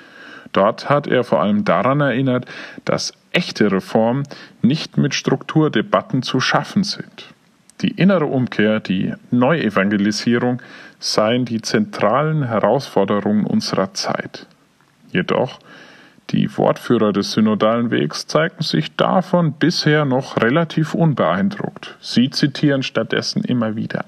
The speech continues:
einen Satz aus dem langen Schreiben, in dem der Papst davon spricht, dass wir vor einer Zeitenwende stünden. Letzte Woche hat Franziskus noch einmal nachgelegt mit dem nachsynodalen Schreiben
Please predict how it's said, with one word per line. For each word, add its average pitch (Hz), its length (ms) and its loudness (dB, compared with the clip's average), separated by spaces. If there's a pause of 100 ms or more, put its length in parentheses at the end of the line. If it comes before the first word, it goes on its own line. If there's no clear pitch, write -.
einen 127 400 0
Satz 107 400 -2 (380)
aus 117 160 0
dem 117 160 2
langen 127 320 0
Schreiben, 117 500 0
in 113 140 2
dem 110 180 2
der 98 120 2
Papst - 500 -2
davon 123 280 2
spricht, 123 400 -2 (640)
dass 123 320 -4
wir 120 240 2
vor 117 420 0
einer 123 440 0
Zeitenwende 92 960 0
stünden. - 500 -4 (380)
Letzte 175 400 0
Woche 139 500 0
hat 123 180 0
Franziskus 131 880 0
noch 151 160 0
einmal 175 300 2
nachgelegt 107 840 0
mit 101 120 2
dem 95 100 4
nachsynodalen 104 880 0
Schreiben 117 600 0